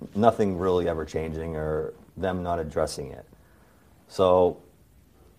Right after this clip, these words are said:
I figured, hey, let's just send an email to the head of the company. That's, that's email the whole company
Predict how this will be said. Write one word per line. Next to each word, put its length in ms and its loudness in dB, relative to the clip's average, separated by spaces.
I 60 -2
figured, 280 2
hey, 280 8
let's 160 -2
just 140 -4
send 140 2
an 60 2
email 260 4
to 120 -6
the 120 4
head 120 4
of 60 6
the 60 2
company. 400 0
That's, 280 -4
that's 280 -4
email 360 0
the 140 2
whole 260 2
company 480 -4